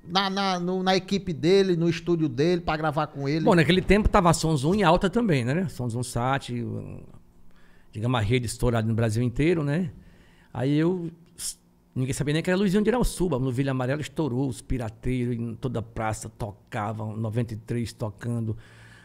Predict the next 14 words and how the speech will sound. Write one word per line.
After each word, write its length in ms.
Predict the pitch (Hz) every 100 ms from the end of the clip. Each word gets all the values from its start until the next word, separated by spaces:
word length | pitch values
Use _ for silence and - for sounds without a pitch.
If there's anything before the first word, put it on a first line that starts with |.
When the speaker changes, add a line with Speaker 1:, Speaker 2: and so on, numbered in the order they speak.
| -
Speaker 2:
Rádio 220 | 127 123
Tropical 840 | - 127 - - - 139 143 117 110 -
tocando. 460 | 117 113 131 151
Aí 60 | 147
eu 80 | 139
tava 260 | 139 120
lá 260 | 135 139 175
no 260 | 180 175
Icaraí 480 | 170 - 147 143 131
tocando 300 | - 120 135
pros 120 | 127 123
meninos 200 | 139 131
da 80 |
Bilicar. 680 | 127 135 127 - 147 143 101